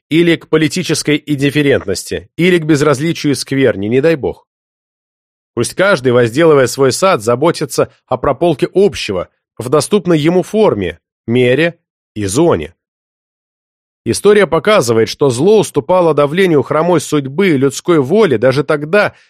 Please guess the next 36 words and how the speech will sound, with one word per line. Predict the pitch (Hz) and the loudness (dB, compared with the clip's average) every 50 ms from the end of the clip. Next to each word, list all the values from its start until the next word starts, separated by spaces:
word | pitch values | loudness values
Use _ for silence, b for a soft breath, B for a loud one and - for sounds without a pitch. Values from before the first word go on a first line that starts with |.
| b b b b _ | b b b b _
когда | - 143 147 156 170 175 | -2 -2 0 2 2 2
в | 170 208 | 4 2
это | 208 180 - 151 | 2 2 2 0
не | 151 165 | 2 2
мог | 180 185 - - | 2 0 0 0
поверить | 170 170 165 185 180 165 143 143 | 0 2 2 2 2 0 0 0
никто, | 175 180 - - - - 214 247 | -2 -2 -4 -4 -4 -2 0 0
кроме | - - 180 190 196 196 185 - | 0 0 2 2 2 2 2 0
Солженицына. | - 185 185 160 143 160 151 110 87 - - 92 87 78 - _ _ _ _ _ - | -2 -2 -2 -2 0 0 -2 -2 -4 -6 -8 -12 -12 -12 -14 _ _ _ _ _ -4
Тем | - 143 143 | 0 0 2
более | 139 156 151 156 | 4 4 4 4
в | 139 160 | 4 4
Америке, | 170 170 151 127 110 101 98 - 117 | 2 2 2 2 0 0 -4 -6 -8
где | 107 104 117 143 | -8 -4 -2 0
явление | 147 143 147 147 143 143 139 | 0 0 0 2 2 2 0
Трампа | 127 - 175 202 214 196 151 147 123 - b b b b | 0 0 0 0 0 0 0 -2 -4 -4 b b b b
мобилизовало | - 147 160 160 190 190 190 151 190 202 190 175 143 123 | 0 0 0 2 2 0 2 2 2 2 2 2 2 0
общество | 123 - - 160 120 - 156 143 - - 151 170 165 | 0 0 -2 -2 -2 -4 -8 -8 -6 -4 -2 -2 -2
так, | - _ - 240 247 240 - - - _ _ _ _ | -2 _ -2 -2 -2 -2 -4 -10 -20 _ _ _ _
говорят | - 113 131 143 143 135 131 123 | -4 0 2 2 4 4 2 0
старшие, | - - - 135 120 - - - 127 117 110 | 0 -2 -2 -2 -2 -2 -4 -4 -2 -2 -2
как | 104 - - 185 170 - | -2 -2 -2 -2 0 0
это | 208 202 - 196 | -2 0 0 0
было | 180 190 202 196 185 | 0 2 2 2 2
лишь | 185 202 220 - - | 2 0 -2 -2 -2
во | 185 175 | -2 -2
вьетнамскую | 165 175 165 - 185 180 175 147 - - 175 180 - | 0 0 0 0 0 -2 -2 -2 -2 0 0 0 0
эру. | 151 139 120 101 92 85 - _ _ _ _ _ _ _ _ _ _ _ _ _ _ _ _ _ _ _ | 0 0 0 0 0 -4 -6 _ _ _ _ _ _ _ _ _ _ _ _ _ _ _ _ _ _ _
Жизнь | - 110 95 113 143 156 151 170 | -8 -4 -2 0 0 0 0 -2
состоит | - - 185 160 - - 139 120 120 135 139 - _ _ _ _ | -4 -4 -6 -6 -4 0 0 2 2 2 0 -2 _ _ _ _
и | - 123 120 | -8 -4 -2
из | 117 104 107 | -2 -2 0
борьбы. | 120 143 143 160 165 175 156 101 - - _ _ _ _ _ _ _ _ _ _ _ _ _ _ _ _ _ _ _ - | 0 0 0 0 0 -2 -4 -4 -4 -8 _ _ _ _ _ _ _ _ _ _ _ _ _ _ _ _ _ _ _ -6
Но | 127 135 156 151 | -2 0 0 0
в | 139 185 | 2 2
этом | 208 190 - 180 151 143 - _ | 0 2 2 0 0 -2 -4 _